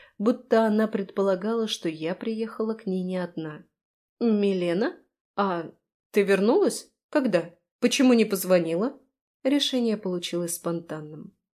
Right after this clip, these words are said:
Я небрежно пожала плечами, давая понять, что не имеет смысла заострять на этом внимание. «Решила, у тебя найдётся для меня пара минут?» «Ты одна? А должна была кого-нибудь с собой прихватить?»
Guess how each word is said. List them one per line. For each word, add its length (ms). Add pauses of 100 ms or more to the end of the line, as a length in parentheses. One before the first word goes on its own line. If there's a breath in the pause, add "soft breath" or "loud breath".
(160)
Я 180
небрежно 460
пожала 400
плечами, 640 (260 loud breath)
давая 380
понять, 320
что 220
не 200
имеет 320
смысла 460
заострять 540
на 80
этом 340
внимание. 640 (380)
«Решила, 520
у 40
тебя 280
найдётся 520
для 200
меня 260
пара 280
минут?» 480 (680)
«Ты 460 (340)
одна? 540 (680)
А 140
должна 380
была 240
кого-нибудь 520
с 40
собой 240
прихватить?» 720